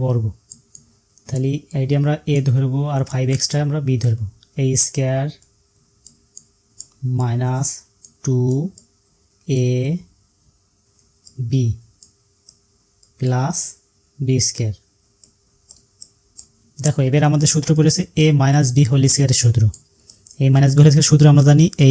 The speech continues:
স্কয়ার মাইনাস টু এ বি প্লাস বি স্কয়ার। তাহলে এখানে ফোর ওয়াই এর উপর স্কয়ার আছে, তাহলে ফোর দুইবার গুণ হবে,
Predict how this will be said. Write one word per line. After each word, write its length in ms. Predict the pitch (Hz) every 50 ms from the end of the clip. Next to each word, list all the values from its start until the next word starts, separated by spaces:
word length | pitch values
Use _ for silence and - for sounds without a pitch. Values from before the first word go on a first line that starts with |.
| 135 120 -
স্কয়ার 380 | - - 147 143 143 143 143 147 - - - 135 131
মাইনাস 320 | 127 127 127 131 131 127 - - -
টু 80 | 135 131 131 131 127 127
এ 20 | 127 120
বি 120 | 131 135 151 202 - _ _ _ _ _ _ _ _ _ _ - _ _ - -
প্লাস 280 | 127 123 131 147 190 - - - _ _ - 135
বি 80 | 131 120 117 -
স্কয়ার। 240 | - - 113 107 - - _ _ _ _ _ _ _ _ _ _ _ _ _ _ _ _ _ _ _ _ _ _ _ _ _ _ _ _ _ -
তাহলে 180 | 143 135 143 - - 160
এখানে 220 | 147 165 160 160 175 -
ফোর 140 | - 147 151 156
ওয়াই 120 | 160 156 160
এর 60 | 160
উপর 80 | 151 160 156 143
স্কয়ার 140 | - - 139 110
আছে, 80 | 120
তাহলে 120 | 127 139 -
ফোর 120 | - 147 147 143
দুইবার 200 | 139 139 147 139 131
গুণ 100 | 135 131 131
হবে, 120 | 113 107